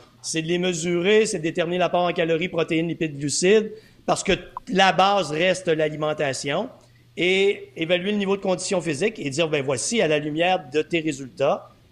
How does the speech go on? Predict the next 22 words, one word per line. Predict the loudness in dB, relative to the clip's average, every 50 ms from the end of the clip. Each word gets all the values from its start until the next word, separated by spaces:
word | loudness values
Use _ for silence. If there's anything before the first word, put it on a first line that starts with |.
| -20 -14
voici | -4 0 2 2 2 2 0 0
comment | 2 2 2 2 2
on |
va | 2 2 0
procéder | 2 0 0 0 2 0 0 2 0 0 0
pour | 0 0 -2 -2 0
t'amener | 0 0 0 2 2 0 0 0
vers | 2 4 4 4 4 4 2 0 -4 -10 -14 -4
tel | -2 0 2 2
niveau, | 2 0 2 2 2 2
c'est-à-dire | 2 0 0 0 0 0 0 2 2 2 2 0 -4 -8 -20 -20 -6 0
faire | 2 2 2
progresser | 2 2 2 2 2 0 0 0
ta | 0 0 0
condition | 0 0 -2 -2 0 0 0 0
physique | 0 0 0 0 0 0 2
de | 4 4 4 4
quinze | 2 2 0 0 0 0
pour | 0 -2 -2 0
cent, | 0 0 0 0 0
par | -2 -4 -4
exemple. | -4 -6 -6 -6 -6 -8